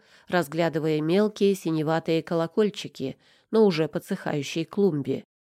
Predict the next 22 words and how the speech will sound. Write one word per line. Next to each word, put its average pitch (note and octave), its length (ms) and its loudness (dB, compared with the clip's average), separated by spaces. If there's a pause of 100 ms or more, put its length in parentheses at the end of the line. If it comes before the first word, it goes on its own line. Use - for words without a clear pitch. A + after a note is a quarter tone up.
(120)
«Туда F#3+ 280 6
можно A3 340 4
войти G#3 340 2
только F3+ 400 0
с - 100 -8
пропуском. C#3+ 720 -2 (420)
Он F3 220 6
у D#3+ 60 2
тебя D#3+ 280 -2
есть?» D3+ 540 -2 (480)
«Был, G3 420 2 (440)
но F#3+ 80 2
директор A3+ 480 2
его D#3 200 0
аннулировал». D3 800 -2 (380)
«Анри, F#3+ 520 2 (460)
что - 280 -4
тебе G#3+ 240 2
понадобилось E3 680 -2
в - 60 -20
«Чёрной D3+ 360 -2
звезде»?» D3 520 -6